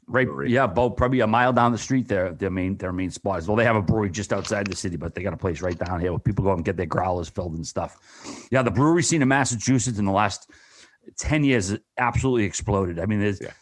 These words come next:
Speaker 1: you know, the Tobin Bridge, the big green bridge that,
Speaker 2: Mm-hmm.
Speaker 1: you know, it's kind of like the, I guess, Boston's Golden Gate, you might say. Actually, it's lo-, it's longer too. Right underneath there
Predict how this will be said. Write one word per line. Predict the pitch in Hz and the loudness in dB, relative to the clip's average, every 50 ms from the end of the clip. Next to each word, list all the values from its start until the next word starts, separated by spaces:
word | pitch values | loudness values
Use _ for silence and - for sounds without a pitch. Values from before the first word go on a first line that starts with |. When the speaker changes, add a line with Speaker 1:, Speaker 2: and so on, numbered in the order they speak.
| _ _ _ | _ _ _
Speaker 1:
you | 139 147 | -2 -2
know, | 151 | -2
the | 147 135 | -2 -2
Tobin | - - 151 156 139 135 131 123 | 0 2 2 4 4 4 2 4
Bridge, | 101 120 127 127 90 | 4 2 2 2 0
the | 95 | -4
big | 92 85 120 110 98 90 | -2 -2 -2 -2 -2 -2
green | 107 117 120 113 104 95 | -2 0 2 2 0 2
bridge | 90 104 113 117 101 - | 2 0 0 0 -2 0
that, | 104 98 92 82 | 0 2 2 0
Speaker 2:
Mm-hmm. | 92 - - | 0 0 0
Speaker 1:
you | 120 | 0
know, | 98 82 | 0 0
it's | 87 85 - | -2 -4 -2
kind | - 127 113 104 | -2 0 0 0
of | 95 82 - | -2 -2 -2
like | 110 101 - - | -4 -4 -4 -6
the, | - 107 95 87 76 - _ | -6 -6 -6 -6 -10 -10 _
I | 117 98 | -8 -4
guess, | 95 104 98 | -4 -4 -4
Boston's | - - 117 113 101 - - 117 110 95 | -2 -2 0 0 0 -2 -2 -4 -2 -2
Golden | 101 110 113 104 90 85 82 | 0 0 0 0 -2 -4 -2
Gate, | 92 101 120 | -2 -2 -2
you | - 101 | -2 -2
might | 104 107 101 98 | -2 -2 -2 -2
say. | - - 107 113 117 104 - _ - _ _ _ _ _ - | -2 0 0 0 0 -2 -6 _ -20 _ _ _ _ _ -2
Actually, | 127 127 - - 110 107 | -2 0 0 0 0 0
it's | 90 87 - | 0 -2 -4
lo-, | - - - - _ _ _ _ - | -6 -6 -6 -10 _ _ _ _ -6
it's | 107 92 - | -4 -4 0
longer | - 101 113 127 117 92 | 2 4 4 4 4 0
too. | 82 - 127 131 120 - - - - - - _ | 0 0 2 2 2 0 -2 -8 -18 -20 -10 _
Right | - 104 135 156 | 0 2 4 4
underneath | 175 180 156 135 139 147 151 - | 2 2 2 2 2 0 0 0
there | - 110 107 98 - | 2 2 2 2 0